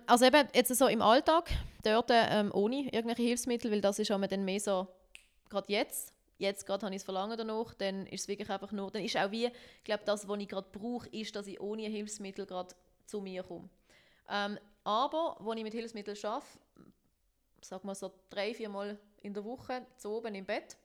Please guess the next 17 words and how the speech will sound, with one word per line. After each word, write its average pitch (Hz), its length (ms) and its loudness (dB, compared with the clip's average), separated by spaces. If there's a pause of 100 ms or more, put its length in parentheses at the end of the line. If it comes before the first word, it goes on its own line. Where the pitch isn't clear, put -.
(760)
Meine 190 200 -8
Tage 175 240 -2
gehen 185 120 -6
immer 180 200 -6
sehr 185 340 -6
lang 190 380 -4
zu 233 200 -6
oben. 254 180 -6 (680)
Ähm, 196 540 -4
<laughs> - 100 -20
wir 208 100 -10
führen 233 260 -2
das 196 100 -10
jetzt 185 140 -16
nicht 233 160 -8
aus. 277 220 -8
Mein, 190 200 -14